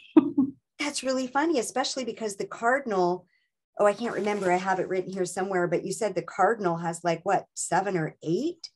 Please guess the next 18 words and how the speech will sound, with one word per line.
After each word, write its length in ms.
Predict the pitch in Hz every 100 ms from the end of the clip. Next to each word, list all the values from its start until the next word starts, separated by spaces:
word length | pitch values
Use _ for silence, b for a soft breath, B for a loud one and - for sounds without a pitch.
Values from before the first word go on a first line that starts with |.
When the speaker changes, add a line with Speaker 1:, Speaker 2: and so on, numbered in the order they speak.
| _ _
Speaker 1:
Cardinals, 600 | - 214 214 220 214 202
mockingbirds, 1040 | 190 175 185 190 190 185 180 180 170 160 -
meadowlarks 1300 | 165 165 170 170 170 165 160 160 - - - - -
have 540 | 175 160 151 156 - - _ _ _ _ _ -
a 140 | 175
whole 280 | 160 185 175
bunch 400 | 170 175 165 160
of 120 | 160
states, 760 | - - - 160 151 165 - -
and 280 | 175 170 156
not 240 | 160 165
a 40 | 180
single 460 | - 190 185 180
state 460 | 165 - 170 156 147
has 300 | 170 147 147
the 100 | 160
blue 280 | 160 165 143
jay. 460 | 143 143 151 160